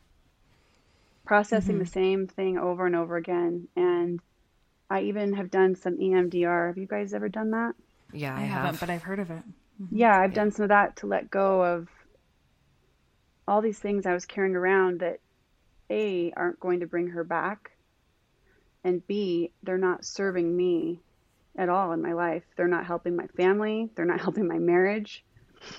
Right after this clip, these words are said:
Speaker 1: They're not helping my mental health. So why am I choosing to carry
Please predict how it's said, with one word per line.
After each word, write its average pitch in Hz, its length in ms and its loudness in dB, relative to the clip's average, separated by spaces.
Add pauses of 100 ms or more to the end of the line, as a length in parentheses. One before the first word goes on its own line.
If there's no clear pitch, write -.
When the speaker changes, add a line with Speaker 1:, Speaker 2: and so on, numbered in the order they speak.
(240)
Speaker 1:
They're 170 120 0
not 175 180 4
helping 175 260 0
my 175 140 2
mental 180 300 2
health. 165 300 0
So 170 240 0
why 170 840 0 (240)
am 185 140 2
I 170 260 2
choosing 175 880 0
to - 100 -12
carry 175 580 -2